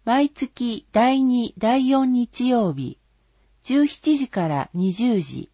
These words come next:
五月十一日日曜、二十五日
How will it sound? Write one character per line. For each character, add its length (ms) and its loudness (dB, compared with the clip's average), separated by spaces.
五 140 4
月 360 2
十 300 2
一 320 -2
日 640 -2
日 420 -2
曜、 400 2
二 180 4
十 320 4
五 160 4
日 640 0